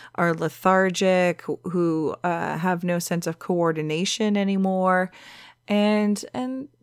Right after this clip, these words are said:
and that becomes a really sad time. And when you take 'em to the vet, they might have to pump their stomach, depending on how much they've ingested. They might have to give them fluids in order to help flush it out of their systems. And,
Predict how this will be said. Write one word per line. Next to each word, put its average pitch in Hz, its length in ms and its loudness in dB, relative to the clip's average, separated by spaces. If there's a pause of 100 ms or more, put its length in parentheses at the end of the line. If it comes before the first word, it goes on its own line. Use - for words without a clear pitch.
(140)
and 294 200 -4
that 320 140 2
becomes 330 340 -4
a 302 60 -4
really 262 260 -2
sad 190 360 -2
time. 151 320 -4
And 165 180 -4
when 202 100 0
you 214 120 2
take 226 200 -2
'em 233 120 -2
to 247 100 -4
the 226 160 2
vet, 175 360 0
they 180 100 0
might 185 220 0
have 190 340 -2
to 180 360 -2
pump 180 280 -6
their 208 140 -2
stomach, 185 500 -4
depending 185 340 -2
on 180 140 -2
how 180 100 -2
much 170 260 -6
they've 208 180 -2
ingested. 156 720 -2 (480)
They 190 180 2
might 196 200 2
have 190 160 0
to 202 100 -2
give 180 180 -2
them 208 160 2
fluids 190 720 0
in 190 100 2
order 185 220 0
to 185 100 -4
help 180 240 -2
flush - 320 -6
it 202 100 -4
out 160 160 -2
of 165 120 -6
their 208 120 -4
systems. 147 800 -4 (600)
And, 220 600 2